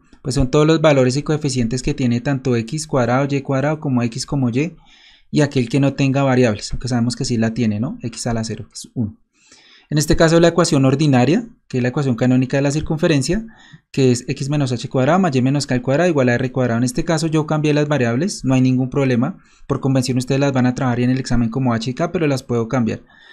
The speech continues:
Sí, en este caso sería h, k y r cuadrado. Y algo que es importante es que si k es mayor que cero, van a obtener una circunferencia en efecto. Si k es igual a cero, un punto, como les mostraba anteriormente. Y en el caso de las simulaciones, k no puede ser negativo, porque como es una distancia,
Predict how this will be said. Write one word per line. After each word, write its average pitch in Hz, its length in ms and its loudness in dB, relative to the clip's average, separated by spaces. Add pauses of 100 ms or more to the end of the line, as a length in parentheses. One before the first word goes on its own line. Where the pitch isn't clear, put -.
(160)
Sí, 170 200 0
en 147 60 2
este 123 160 -2
caso 135 160 -2
sería 120 280 0
h, 170 500 -2 (640)
k 185 400 0
y 135 160 0
r 113 220 0
cuadrado. 117 440 -2 (840)
Y 180 100 4
algo 190 260 8
que 175 120 4
es 143 80 2
importante 156 520 2
es 139 80 -2
que 151 120 -2
si 143 180 -2
k 147 160 4
es 143 80 2
mayor 160 300 2
que 165 100 0
cero, 165 260 0
van 156 180 2
a - 20 4
obtener 135 340 0
una 127 160 2
circunferencia 135 640 -2
en 143 60 0
efecto. 127 480 -4 (260)
Si 139 180 -4
k 135 160 2
es 123 100 0
igual 135 240 4
a 139 80 2
cero, 139 160 2
un 135 120 -2
punto, 131 320 0
como 190 200 0
les 143 100 2
mostraba 123 300 0
anteriormente. 127 720 0 (500)
Y 151 60 2
en 151 80 6
el 147 80 2
caso 143 200 4
de 160 60 6
las 170 140 4
simulaciones, 139 640 2
k 151 200 2
no 147 160 0
puede 147 140 2
ser 143 160 0
negativo, 139 500 0
porque 117 220 -6
como 117 200 -2
es 117 100 -4
una 156 140 0
distancia, 165 520 0